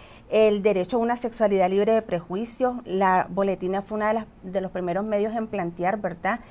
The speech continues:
que el, el ser lesbiana es algo que existe,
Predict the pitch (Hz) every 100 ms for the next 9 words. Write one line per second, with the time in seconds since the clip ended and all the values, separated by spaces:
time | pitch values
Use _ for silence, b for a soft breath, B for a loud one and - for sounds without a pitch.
0 | B B B - 214 202 - - - -
1 | - 185 - 220 233 233 196 226 240 254
2 | 254 247 208 196 214 220 254 254 185 -
3 | 262 - -